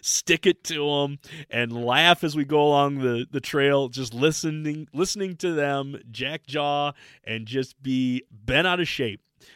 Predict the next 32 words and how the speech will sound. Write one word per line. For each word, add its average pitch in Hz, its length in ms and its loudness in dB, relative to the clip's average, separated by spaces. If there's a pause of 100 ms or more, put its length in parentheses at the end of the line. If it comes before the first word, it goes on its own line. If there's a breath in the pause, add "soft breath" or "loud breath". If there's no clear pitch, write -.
(160 loud breath)
because 117 340 -2
I, 107 260 0
I 110 120 -4
forced 110 400 -8
us 110 160 -6
to - 120 -18
go 107 340 -4 (440 loud breath)
into 120 300 -6
that 107 240 -2
gap. 104 260 -12 (300)
So 151 200 2
anyway, 139 220 4
those 139 240 4
were 143 100 0
a 120 60 -4
couple 123 560 -2
really 147 460 0
memorable 131 580 -6
targets 110 600 -8
that, 104 320 -10 (420 soft breath)
that 98 140 -6
we 104 160 -8
have 101 500 -10 (340 soft breath)
from 117 440 -2
that, 98 340 -8
and 110 160 -10
that 123 120 -2
was 123 200 -6
just - 340 -8 (220)
good 110 380 -6
fun. 92 500 -12 (1600 soft breath)
Um, 107 520 -6